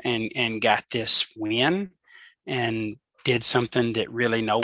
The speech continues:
one outside of our team expected us to do. But as I look at the list of racers, Luke, I don't expect us to do it.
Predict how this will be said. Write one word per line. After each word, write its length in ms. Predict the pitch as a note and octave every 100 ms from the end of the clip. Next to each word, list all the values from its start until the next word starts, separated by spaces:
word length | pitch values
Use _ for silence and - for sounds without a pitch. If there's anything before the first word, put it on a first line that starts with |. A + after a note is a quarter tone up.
| A2+
one 280 | A2 G#2+ G#2+
outside 460 | A2+ - - A2+
of 100 | A2+
our 120 | A2+
team 280 | A2 B2+ A#2
expected 520 | G#2 - B2 B2 A#2+
us 140 | A2 G#2+
to 140 | -
do. 260 | A#2 C3+ F3 - _ _ _ _ _ _ _ -
But 120 | F3
as 140 | F3+
I 80 | F3
look 260 | F3 G3+ C4
at 140 | -
the 100 | C3+
list 680 | C3 C3 C3+ G3 E3 - -
of 180 | C3 A2+
racers, 540 | G2+ D3+ - G3 E3
Luke, 260 | A#2 G#2 G#2+ - - - _ _ _ _ _ _ _
I 200 | - B3
don't 220 | C#4 C4+ B3+
expect 500 | - - A#3+ - G#3
us 120 | -
to 140 | G3+
do 220 | F3 F#3+
it. 360 | D#3+ A2 -